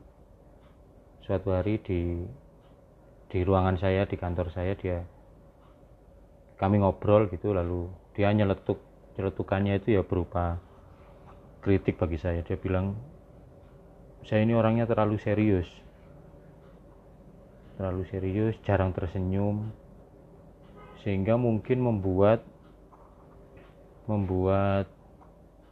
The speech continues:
orang-orang muda yang datang di, apa,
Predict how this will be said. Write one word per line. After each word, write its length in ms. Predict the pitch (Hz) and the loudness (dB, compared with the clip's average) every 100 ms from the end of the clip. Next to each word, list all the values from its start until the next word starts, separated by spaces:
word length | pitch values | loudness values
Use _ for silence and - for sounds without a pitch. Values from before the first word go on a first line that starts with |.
| - | -10
orang-orang 400 | 110 104 104 104 | -2 2 2 2
muda 400 | 107 101 - 104 | 2 0 0 0
yang 240 | 104 101 98 | 2 0 -2
datang 640 | 87 85 - 98 98 107 117 - - - - - - - - - - - - - | -4 -6 -4 -4 -2 -6 -12 -20 -20 -20 -20 -20 -20 -20 -20 -20 -20 -20 -20 -6
di, 640 | 101 92 90 87 87 87 87 87 - - - - - - - - - - - - - | -2 0 0 0 -2 -4 -8 -12 -16 -20 -20 -20 -20 -20 -20 -20 -20 -20 -20 -20 -16
apa, 220 | 110 107 | -12 -6